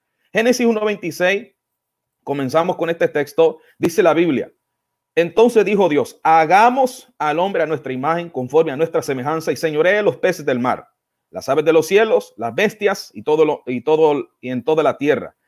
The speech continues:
y en todo animal que se arrastra sobre la tierra. Y creó Dios al hombre a su imagen, y a imagen de Dios lo creó, varón y hembra los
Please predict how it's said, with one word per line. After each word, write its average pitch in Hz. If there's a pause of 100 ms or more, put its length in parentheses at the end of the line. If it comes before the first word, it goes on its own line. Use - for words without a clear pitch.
(140)
y 156
en 175
todo 214
animal 196
que 185
se 165
arrastra 151
sobre 127
la 117
tierra. 127
Y 127
creó 160
Dios 185
al 175
hombre 208
a 151
su 160
imagen, 175
y 147
a 135
imagen 160
de 139
Dios 165
lo 156
creó, 196
varón 165
y 147
hembra 165
los 131